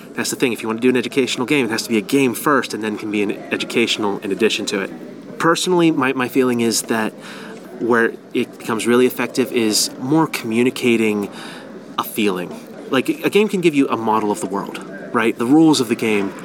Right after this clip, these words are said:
are an idea of how the world works. Uh, Monopoly started off like that. Like, there were actually two versions of Monopoly, and one was supposed to be this horrible grind where somebody won in the first round, but it would take four hours of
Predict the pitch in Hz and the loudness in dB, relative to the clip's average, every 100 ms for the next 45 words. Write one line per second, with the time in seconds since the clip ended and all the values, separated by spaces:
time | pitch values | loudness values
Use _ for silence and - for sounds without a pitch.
0 | - - 120 110 107 - 104 95 101 90 | -8 -2 0 0 -2 0 0 0 -4 -4
1 | 104 107 98 95 92 92 95 - - 110 | -2 -2 0 -2 -4 -4 -6 -4 -2 0
2 | 104 131 170 120 92 - 92 92 - 95 | 2 2 0 -2 -6 -6 -8 -8 -10 -10
3 | - 87 95 92 - 120 123 139 135 101 | -10 -10 -10 -12 -2 2 2 2 0 2
4 | 139 117 113 107 104 104 117 123 - 98 | 2 4 2 0 -2 -2 0 0 0 -8
5 | 98 110 107 107 107 104 98 - - - | -4 0 0 2 2 2 2 -2 -6 -10
6 | - 120 113 123 101 - - 135 135 131 | -4 -2 0 2 2 0 4 4 6 2
7 | 120 - 110 107 98 98 98 - - 117 | 0 0 2 2 0 -2 -4 -10 -6 -2
8 | 110 - 135 143 147 120 113 110 107 104 | 0 2 2 4 4 4 2 2 0 0
9 | 98 127 117 - - 110 113 113 98 92 | 0 0 0 0 -4 0 2 2 -2 -6
10 | 98 - 117 113 - 123 - - 143 143 | -10 -2 0 2 2 0 0 2 6 6
11 | 123 117 101 92 - 107 - | 4 4 2 2 0 -2 -4